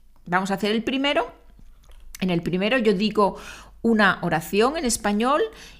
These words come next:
y la respuesta en alemán para ustedes. Por ejemplo, yo digo, es siempre un diálogo, ¿no? Son dos personas. Una persona dice, "Mi primo tiene", uy, perdón, mi primo no, <laughs> perdón, mi prim-, mi piso,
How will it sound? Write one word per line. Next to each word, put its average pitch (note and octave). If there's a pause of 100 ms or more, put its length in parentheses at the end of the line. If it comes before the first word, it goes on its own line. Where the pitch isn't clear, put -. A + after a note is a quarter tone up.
(140)
y C4
la B3+
respuesta A3+
en G#3
alemán G3
para -
ustedes. -
Por -
ejemplo, C#3+
yo D#3+
digo, D3+ (380)
es G#3+
siempre B3
un G#3+
diálogo, D3+
¿no? G3+
Son G#3+
dos F#3
personas. - (260)
Una G3
persona A3+
dice, G#3+ (440)
"Mi F#3+
primo C4+
tiene", A#3+
uy, G#3+
perdón, E3
mi D3+
primo G#3
no, E3 (320)
<laughs> -
perdón, F3 (140)
mi F#3+
prim-, G#3
mi G3+
piso, B3